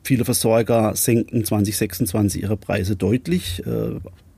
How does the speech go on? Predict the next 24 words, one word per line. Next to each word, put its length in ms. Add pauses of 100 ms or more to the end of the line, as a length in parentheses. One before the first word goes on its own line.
aktuell 480
gab's 320
da 80
eine 160
Zahl 240
auch 120
dazu. 300
Im 100
Durchschnitt 360
sind 160
es 120
circa 240
neun 220
Prozent. 480 (640)
Auch 240
wenn 220
dort 340
die 80
Einsparungen 560
regional 580
stark 300
unterschiedlich 540
sein 200
können. 360